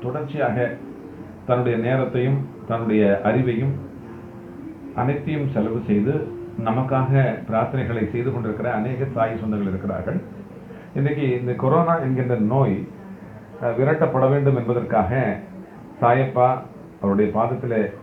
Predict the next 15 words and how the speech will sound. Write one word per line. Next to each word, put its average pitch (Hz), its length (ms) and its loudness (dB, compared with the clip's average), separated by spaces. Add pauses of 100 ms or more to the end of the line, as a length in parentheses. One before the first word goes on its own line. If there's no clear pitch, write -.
(220)
நாம் 98 280 4
வைத்து 131 460 0
நிறைய 143 320 0
பிரார்த்தனைகளை 120 640 0
நிறைய 139 340 -2 (640)
சாய் 131 300 6
சொந்தங்கள் 120 360 0
கூட்டாக 147 560 0
நாம் 113 260 2 (480)
முயற்சி 143 360 0
எடுத்து 123 300 0
இந்த 117 120 0
பிரார்த்தனைகளை 120 580 0
செய்து 117 220 0
கொண்டிருக்கிறோம். 98 480 -2